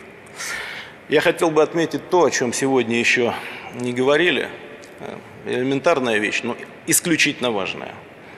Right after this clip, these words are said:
На территории двух этих непризнанных образований в настоящий момент проживает около восьмисот тысяч граждан Российской Федерации.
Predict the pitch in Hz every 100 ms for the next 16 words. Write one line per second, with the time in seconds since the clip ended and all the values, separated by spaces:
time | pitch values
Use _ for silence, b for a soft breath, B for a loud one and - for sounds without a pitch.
0 | B B B - 123 147 151 151 160 151
1 | 139 117 104 - 101 127 156 - - 143
2 | 123 110 - - - - 135 135 147 117
3 | 110 98 98 110 120 123 143 180 170 117
4 | - B B B - 123 135 - 147 131
5 | - 117 117 143 156 - 113 107 123 143
6 | 123 - 139 127 123 113 135 - 143 -
7 | 147 - - - 233 - - - - B
8 | B B 117 107 131 165 156 170 - -
9 | 120 - 147 - 139 139 139 131 - -
10 | -